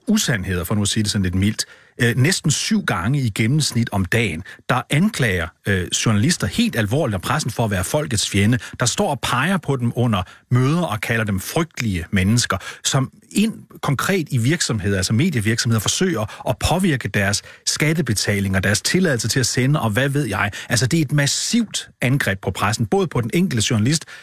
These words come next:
på de enkelte medier og på hele mediebranchen som sådan. Så det synes jeg er lidt vigtigt. Vi er en helt anden verden, øh, vi er en helt anden verden i Danmark. Men Trump er anderledes end nogen præsident, vi har haft før, inklusiv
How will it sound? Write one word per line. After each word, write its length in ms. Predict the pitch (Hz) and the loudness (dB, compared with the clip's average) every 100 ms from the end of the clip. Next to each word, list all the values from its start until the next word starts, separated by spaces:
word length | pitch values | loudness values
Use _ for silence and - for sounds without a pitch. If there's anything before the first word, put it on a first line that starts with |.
| - - | -20 -4
på 120 | 123 | -2
de 140 | 107 | 2
enkelte 260 | 135 143 104 | 0 0 0
medier 300 | 113 151 - | 2 0 -2
og 100 | 101 | -4
på 80 | - | 0
hele 260 | 98 147 | 2 2
mediebranchen 640 | 135 117 143 104 87 98 - | 2 0 0 -4 -4 -4 -2
som 160 | - 98 | -2 0
sådan. 220 | 90 95 | 0 2
Så 100 | 117 | 2
det 80 | 160 | 2
synes 160 | 190 | 2
jeg 100 | 165 - - - | 0 -4 -8 -2
er 80 | |
lidt 240 | 139 160 - | 0 0 0
vigtigt. 220 | 160 123 | -2 0
Vi 40 | 123 | 0
er 20 | |
en 20 | 120 | 2
helt 140 | 175 | 2
anden 180 | 107 127 | 0 0
verden, 340 | 98 113 117 | 0 0 -2
øh, 200 | 95 87 | -2 0
vi 60 | 120 | 2
er 40 | |
en 60 | 117 | 2
helt 160 | 147 | 2
anden 160 | 113 113 | 2 0
verden 220 | 98 113 | 0 -2
i 20 | |
Danmark. 320 | 101 87 104 107 - - - | -2 0 0 -2 -10 -4 2
Men 300 | 147 208 247 - _ _ _ _ _ _ _ _ _ - | 4 2 0 -6 _ _ _ _ _ _ _ _ _ -2
Trump 240 | 170 202 - | -2 -2 0
er 200 | 139 160 | -2 -2
anderledes 680 | - 139 160 - 110 180 - | 0 0 0 -2 -4 -2 0
end 140 | 90 113 | 2 2
nogen 280 | 127 165 | 4 2
præsident, 520 | 160 117 107 104 151 131 | 0 0 0 0 -2 0
vi 60 | |
har 80 | 110 | 0
haft 240 | 110 143 | 0 -4
før, 140 | - 156 | -2 0
inklusiv 500 | 143 185 131 - | 2 0 0 0